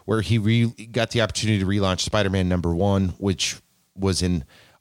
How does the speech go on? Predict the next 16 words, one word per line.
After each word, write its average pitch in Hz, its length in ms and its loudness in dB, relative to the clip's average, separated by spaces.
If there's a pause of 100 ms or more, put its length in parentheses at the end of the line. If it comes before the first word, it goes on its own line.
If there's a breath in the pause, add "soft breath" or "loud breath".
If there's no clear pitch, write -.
August 98 360 0
of 95 60 0
nineteen 90 640 0 (260)
ninety, 101 480 0 (380 loud breath)
and 98 120 -4
sold 131 380 0
two 185 380 0 (360)
point 135 320 -2
five 110 540 -2
million 165 880 -2
copies 135 600 -2
of 87 80 -2
this 82 160 -2
comic, 90 460 -4
which 113 220 0
is 104 400 0